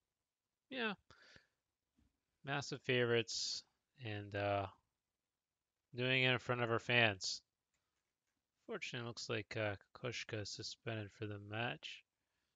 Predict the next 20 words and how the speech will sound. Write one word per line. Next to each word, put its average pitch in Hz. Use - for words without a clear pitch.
So, 107
bring 123
in 120
Rudol. 117
And, 110
uh, 107
Tangena 104
will 101
be 98
the 98
sub. -
Oh, 143
he's 113
actually 107
injured. 101
I 104
forgot 104
about 98
that. 107
Um, 104